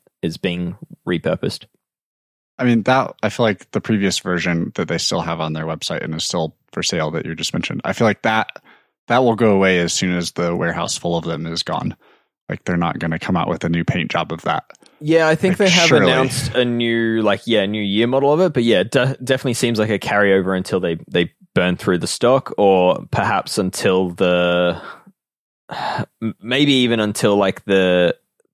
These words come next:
Speaker 1: the high-end sort of, uh, pursuit of this Epic World Cup, this new pseudo dual suspension,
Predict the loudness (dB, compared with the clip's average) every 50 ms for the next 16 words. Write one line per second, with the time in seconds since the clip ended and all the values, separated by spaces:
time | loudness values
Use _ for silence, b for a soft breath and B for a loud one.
0 | _ _ -4 -4 -4 -2 0 2 2 2 2 2 0 0 0 0 -2 -2 -4 -4
1 | -4 -2 -2 0 2 2 2 0 -2 -4 -4 -2 0 2 2 2 2 0 0 -2
2 | -2 -6 -10 _ _ _ _ _ _ _ _ _ _ _ _ _ _ _ _ _
3 | _ _ _ _ _ _ _ -4 -2 -2 0 -2 -2 0 2 2 2 2 0 -2
4 | -2 0 -2 -2 -2 -2 -6 -6 -4 -4 -4 -2 0 -2 -2 -2 -4 -8 -4 0
5 | 2 2 2 0 0 0 0 0 0 0 -6 -12 -10 -6 -4 -4 -2 -2 0 0
6 | -2 -2 -4 -8 _ -10 -4 -2 0 2 4 4 2 2 2 0 -2 -2 -4 -6
7 | -4 -2 -2 -2 -2 -4 -4 -6 -6 -6 -8 -10 -12